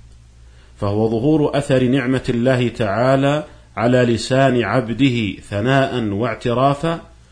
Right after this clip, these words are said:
وعلى قلبه شهودا ومحبة، وعلى جوارحه انقيادا وطاعة". فحقيقة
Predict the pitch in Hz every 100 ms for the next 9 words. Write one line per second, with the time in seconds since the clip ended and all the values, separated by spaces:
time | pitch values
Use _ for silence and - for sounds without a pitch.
0 | - - - 113 104 139 135 123 139 131
1 | 120 139 123 101 - 107 117 143 131 117
2 | 101 107 120 - 147 151 160 - - -
3 | - _ - - - 110 123 156 143 131
4 | 123 120 127 - 131 131 123 - 110 120
5 | 120 110 104 98 120 110 87 82 - -
6 | - - - - - - - 101 101 123
7 | 123